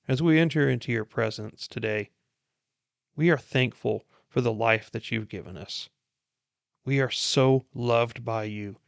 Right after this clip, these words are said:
as your children. Sometimes it's easy to forget that in this world full of anger and hatred and distractions, with everything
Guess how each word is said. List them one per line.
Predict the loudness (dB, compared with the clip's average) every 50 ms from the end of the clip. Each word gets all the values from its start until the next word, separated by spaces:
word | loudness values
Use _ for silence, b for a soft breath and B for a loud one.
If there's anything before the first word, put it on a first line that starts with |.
| _ _ _
as | -8 -6 -6 -6 -8 -10 -14 -12
your | -6 -4 -4 -2
children. | -2 -2 -2 -2 -4 -6 -8 -14 -16 -18 _ _ _ _ _ _ _ _ _ _ _ _ _ _ _ _ _ _ _ -6
Sometimes | -4 -2 2 4 4 4 4 2
it's | -2 -2 -2
easy | -2 -2 -2 -2
to | -4 -4
forget | -4 -4 -4 -2 -2 -4 -4 -4
that | -6 -10 -10 -10 -14 _ _ _ _ _ _ _ _ _
in | -6 -4
this | -4 -4 -4 -6 -4
world | 0 4 4 6 4 4 2 -2 -6 _
full | _ -6 -4 -4 -4 -6
of | -6 -6
anger | -6 -6 -4 -6 -6 -6 -6 -6 -6 -10 _ _ _ _ _ -16
and | -16 -14
hatred | -6 -4 -4 -4 -4 -4 -6 -6 -6 -6 -10 -14 _ _ _ _ _ _ _ -6
and | -4 -4
distractions, | -4 -6 -6 -4 -2 -2 -2 -4 -4 -6 -8 -8 -8 -10 -14 -18 -20 _ _ _ _ _ _ _ _ _ _ _ _ _ _ _ _ _
with | -2 2
everything | 4 6 6 6 6 4 4 4 2